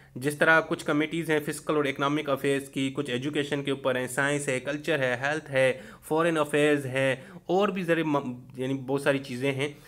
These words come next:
लेकिन वो सारी की सारी जो कमेटीज हैं वो इस स्टैंडिंग कमेटी के अंडर आती हैं।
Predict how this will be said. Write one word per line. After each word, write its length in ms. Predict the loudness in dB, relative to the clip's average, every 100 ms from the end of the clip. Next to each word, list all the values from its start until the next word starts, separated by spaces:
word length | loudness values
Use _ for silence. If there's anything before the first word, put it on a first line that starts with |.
| -8 0
लेकिन 280 | 2 2
वो 160 | 2 0
सारी 400 | 0 2 2 2
की 140 | -2
सारी 260 | 0 2 2
जो 100 | 0
कमेटीज 680 | -2 -2 -2 -4 -4 -2 -2
हैं 240 | -2 -2
वो 260 | 0 -2 -2
इस 200 | -4 -4
स्टैंडिंग 380 | -4 0 2 2
कमेटी 420 | 2 2 2 0
के 100 | 0
अंडर 300 | 2 4 6
आती 280 | 6 2 -4
हैं। 180 | -6